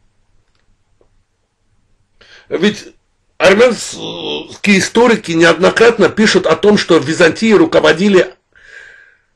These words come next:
князья из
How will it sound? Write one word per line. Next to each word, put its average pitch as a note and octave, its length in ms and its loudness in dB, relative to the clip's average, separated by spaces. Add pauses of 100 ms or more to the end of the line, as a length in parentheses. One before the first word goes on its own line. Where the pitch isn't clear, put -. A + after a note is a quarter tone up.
(240)
князья F#3 760 0 (1200)
из F3 460 -2